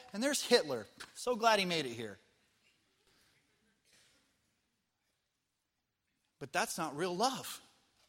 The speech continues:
That's not real grace. And God said,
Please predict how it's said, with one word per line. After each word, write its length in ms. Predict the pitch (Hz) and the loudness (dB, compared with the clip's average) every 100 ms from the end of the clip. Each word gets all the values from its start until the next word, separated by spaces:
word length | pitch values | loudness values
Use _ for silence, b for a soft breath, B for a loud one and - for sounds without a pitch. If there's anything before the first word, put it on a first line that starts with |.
| _ _ _ _ _ _ _ _ _ _ _ _ _ _ _ _ - | _ _ _ _ _ _ _ _ _ _ _ _ _ _ _ _ -2
That's 300 | 208 - 180 | -2 0 -2
not 200 | 170 147 | -2 -2
real 180 | 226 196 | -4 -2
grace. 640 | 214 269 - - - - - _ _ _ _ _ _ _ _ _ _ _ _ _ _ _ _ _ _ _ _ _ _ _ _ _ _ _ _ _ _ _ B B B B B B B B B B B B _ _ _ _ - | -4 -6 -6 -12 -14 -16 -20 _ _ _ _ _ _ _ _ _ _ _ _ _ _ _ _ _ _ _ _ _ _ _ _ _ _ _ _ _ _ _ B B B B B B B B B B B B _ _ _ _ -14
And 100 | 139 | -4
God 220 | 151 156 | 0 0
said, 420 | - 165 151 143 | -2 -4 -6 -8